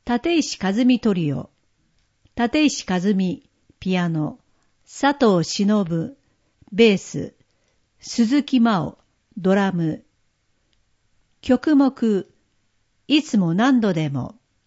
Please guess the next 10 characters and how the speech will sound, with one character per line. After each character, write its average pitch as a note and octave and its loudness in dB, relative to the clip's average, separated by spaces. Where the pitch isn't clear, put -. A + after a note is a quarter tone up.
千 C4+ 2
と G3+ 0
千 F3+ -6
尋 G#3+ 0
の G3+ 0
神 G3 -2
隠 G#3 -4
し - -12
よ E3 -2
り。 C3+ -6